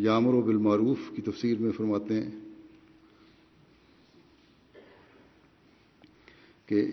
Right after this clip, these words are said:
یہ فرماتے ہیں کہ یہ نبی ان باتوں کا حکم دیتا ہے جو خلاف عقل نہیں ہے، یعنی معروف باتیں وہ ہیں جو خلاف عقل نہیں ہیں اور قرآن کریم کے حکم کے مطابق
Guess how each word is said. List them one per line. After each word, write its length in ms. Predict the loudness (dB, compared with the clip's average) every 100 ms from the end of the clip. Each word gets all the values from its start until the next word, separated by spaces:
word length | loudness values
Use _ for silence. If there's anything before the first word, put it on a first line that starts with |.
| 2
یہ 360 | 6 8 8 6 2 -10 -14 -16 -20 -20 -20 -20 -20 -20 -20 -20 -20 -20 -20 -20 -20 _ -14 -4
فرماتے 340 | -2 0 2
ہیں 60 | 4
کہ 60 |
یہ 120 | 4
نبی 320 | 2 4 4 4
ان 160 | 6 6
باتوں 280 | 4 2 2
کا 160 | 2
حکم 160 | 2 2
دیتا 320 | 2 2 0
ہے 140 | 0 -2 -8 -16 -20 -20 -20 -20 -20 _ -4
جو 180 | 0 0
خلاف 340 | 2 0 0 -2
عقل 220 | 0 0 0
نہیں 180 | -2
ہے، 120 | -8 -14 -20 -20 -20 -20 _ _ _ _ -20 -20 _ _ _ _ _ _ _ _ _ -8
یعنی 240 | -2 2 2 0 -8 -4
معروف 300 | -2 0 2
باتیں 240 | 0 2 0
وہ 240 | 0 0
ہیں 120 | -2 -6 -10 -18 -20 -20 -20 -16 -8
جو 80 | -4
خلاف 280 | 0 0 0 -2
عقل 220 | 2 2
نہیں 180 | 4 2
ہیں 160 | -2 -8 -14 -20 -20 -20 -20 -20 -20 -20 -10 -2
اور 160 | 0 0 -6 -14 -18 -18 -4
قرآن 240 | 0 2 4
کریم 220 | 2 2
کے 120 | 0
حکم 260 | 0 0 0
کے 60 |
مطابق 380 | 0 0 0